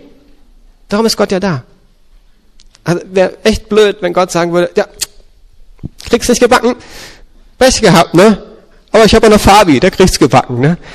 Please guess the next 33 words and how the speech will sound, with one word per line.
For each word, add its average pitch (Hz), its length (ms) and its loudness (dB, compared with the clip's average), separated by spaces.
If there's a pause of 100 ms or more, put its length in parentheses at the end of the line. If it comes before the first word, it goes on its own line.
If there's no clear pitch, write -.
(160)
Wir 147 120 -4
sehen 165 120 4
uns 170 100 2
dann 156 100 2
später 151 340 2
wieder 139 140 2
im 131 80 0
Himmel. 143 260 2 (1700)
Nein. 139 580 0 (1300)
Gott 175 160 0
will 170 160 2
heute 226 300 2
anfangen, 190 400 2
deine 151 140 2
Kammer 175 300 0
reinzukommen. 139 640 -2 (600)
Und 180 80 2
eine 190 120 6
tolle 220 280 4
Nachricht 214 400 2
ganz 202 200 2
am 196 120 2
Ende, 226 360 4 (280)
Gott 233 280 2
wird 220 160 4
eine 208 220 4
Möglichkeit 226 840 2
zeigen, 220 540 2
trotzdem 214 460 0
standzuhalten. 185 680 0
In - 60 -10
anderen 190 260 -2
Worten, 208 300 0